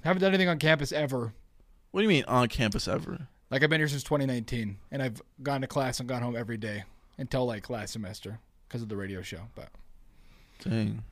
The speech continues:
Speaker 1: so I'm really just
Speaker 2: I know
Speaker 1: kinda
Speaker 2: you didn't go
Speaker 1: spreading
Speaker 2: to,
Speaker 1: my wings.
Speaker 2: you didn't go to my comedy show.
Speaker 1: 'Cause no one told me about it, Chief.
Speaker 2: Bro, it's on the Toilet Times. You clean the bathroom. You should be
Speaker 1: I
Speaker 2: like,
Speaker 1: do.
Speaker 2: "Oh,
Speaker 1: I should be
Speaker 2: wow."
Speaker 1: looking at Toilet Times. I should
Speaker 2: The
Speaker 1: be.
Speaker 2: urinal exectory. I don't know. I'm trying to think of a different term for the Toilet Times. But
Speaker 1: Toilet Times is crazy.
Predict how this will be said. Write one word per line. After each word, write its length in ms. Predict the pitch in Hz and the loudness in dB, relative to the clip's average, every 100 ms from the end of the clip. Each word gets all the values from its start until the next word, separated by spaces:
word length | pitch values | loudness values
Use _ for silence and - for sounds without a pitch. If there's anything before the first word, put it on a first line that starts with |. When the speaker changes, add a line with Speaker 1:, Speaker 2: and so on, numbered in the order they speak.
| - | -2
Speaker 1:
so 100 | 127 | 2
I'm 60 | |
really 160 | 139 139 | 4 8
just 140 | 113 | 8
Speaker 2:
I 20 | 127 | 10
know 100 | 147 | 12
Speaker 1:
kinda 120 | 120 | 12
Speaker 2:
you 60 | |
didn't 140 | 113 107 | 10 10
go 40 | 107 | 10
Speaker 1:
spreading 180 | - 151 | 10 8
Speaker 2:
to, 20 | |
Speaker 1:
my 100 | 135 | 4
wings. 220 | 127 123 | 2 4
Speaker 2:
you 60 | 120 | 6
didn't 140 | 127 117 | 8 8
go 100 | 120 | 6
to 60 | |
my 140 | 110 104 | 6 2
comedy 400 | - 101 113 135 | 0 -2 0 -2
show. 640 | - 147 139 135 131 131 - | 4 8 10 10 8 4 -4
Speaker 1:
'Cause 120 | 110 | -6
no 80 | 110 | -2
one 120 | 104 | -2
told 180 | 107 117 | -2 -4
me 80 | 147 | -4
about 240 | 147 107 92 | -4 -4 -6
it, 100 | 67 | -6
Chief. 340 | - 110 135 | -4 -4 0
Speaker 2:
Bro, 180 | 135 135 | 6 8
it's 180 | 127 - | 8 8
on 200 | 120 151 | 8 10
the 60 | 147 | 8
Toilet 320 | - 147 147 | 12 12 12
Times. 480 | 143 170 135 - 123 | 12 8 8 4 4
You 80 | |
clean 220 | 139 170 160 | 6 8 10
the 40 | |
bathroom. 340 | 139 160 170 123 | 12 12 10 6
You 40 | |
should 160 | - 123 | 4 6
be 60 | |
Speaker 1:
I 40 | 120 | 6
Speaker 2:
like, 100 | 113 | 6
Speaker 1:
do. 80 | 117 | 10
Speaker 2:
"Oh, 300 | 175 156 120 | 12 12 12
Speaker 1:
I 20 | |
should 40 | |
be 40 | 113 | 10
Speaker 2:
wow." 400 | - 156 131 113 | 10 12 10 8
Speaker 1:
looking 160 | - 135 | 6 2
at 60 | |
Toilet 320 | 139 139 113 | -2 -4 -6
Times. 360 | - - - - | -10 -12 -12 -14
I 40 | 123 | -10
should 180 | - | 4
Speaker 2:
The 60 | 113 | 10
Speaker 1:
be. 40 | 110 | 12
Speaker 2:
urinal 560 | 117 127 127 120 113 - | 12 12 12 12 12 10
exectory. 640 | 113 110 131 127 151 104 - | 6 10 8 8 4 2 2
I 40 | 107 | 2
don't 120 | 92 | 2
know. 200 | 82 87 | 0 -2
I'm 80 | - | -2
trying 220 | - 147 | 2 4
to 60 | 135 | 6
think 120 | 131 | 8
of 60 | |
a 40 | 101 | 8
different 280 | 107 - - | 6 4 -2
term 240 | 104 87 | -2 -2
for 120 | - | -2
the 100 | 95 | -4
Toilet 280 | - - - | -2 -4 -4
Times. 420 | - 80 - - - | -4 -6 -8 -12 -14
But 140 | - - - - | -12 -14 -14 -2
Speaker 1:
Toilet 240 | 127 151 | 2 4
Times 200 | 151 127 | 4 2
is 100 | 98 | 0
crazy. 400 | - 110 101 85 | 0 0 0 -4